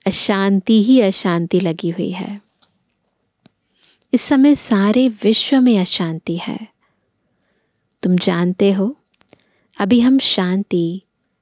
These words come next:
स्थापन कर रहे हैं योग बल से। बाकी राजाई मिलती है पढ़ाई से। कल्प पहले भी तुमने यह सुना था,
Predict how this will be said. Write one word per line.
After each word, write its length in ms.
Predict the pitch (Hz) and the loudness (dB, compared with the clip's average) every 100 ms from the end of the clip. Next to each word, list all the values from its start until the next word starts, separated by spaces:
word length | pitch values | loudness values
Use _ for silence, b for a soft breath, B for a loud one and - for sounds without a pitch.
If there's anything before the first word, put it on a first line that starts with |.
| _ | _
स्थापन 600 | - - - 185 - 208 | -14 -8 -4 -2 -2 0
कर 220 | 208 208 214 | 0 0 0
रहे 280 | 175 170 | 0 -2
हैं 440 | 170 - 175 180 262 _ _ _ _ _ _ - | -4 -4 -4 -6 -10 _ _ _ _ _ _ -4
योग 320 | 196 196 185 | 0 2 2
बल 280 | 185 185 190 | -2 -2 -2
से। 520 | - - 185 196 - _ _ _ _ _ _ _ _ _ _ | -6 -10 -10 -12 -16 _ _ _ _ _ _ _ _ _ _
बाकी 280 | 226 226 277 | -4 0 2
राजाई 640 | 247 175 165 - 165 180 | 2 0 -2 -2 0 2
मिलती 420 | 220 226 220 240 233 | 4 4 2 2 2
है 200 | 254 285 _ _ _ _ _ _ _ _ | 2 -2 _ _ _ _ _ _ _ _
पढ़ाई 440 | 214 190 185 180 170 | -4 -2 -2 -2 -4
से। 380 | - - 214 208 _ _ _ _ _ _ _ _ _ _ _ | -8 -10 -10 -14 _ _ _ _ _ _ _ _ _ _ _
कल्प 280 | 180 175 - | 0 0 0
पहले 460 | - 175 185 175 | -4 -4 0 0
भी 400 | 170 - 175 170 - _ _ _ _ _ _ _ | -2 -2 -2 -2 -10 _ _ _ _ _ _ _
तुमने 240 | 202 208 226 | 0 2 4
यह 240 | 233 240 | 4 2
सुना 440 | - - 196 196 | 0 0 2 0
था, 500 | 208 - 214 180 170 | -2 -2 -2 -2 -6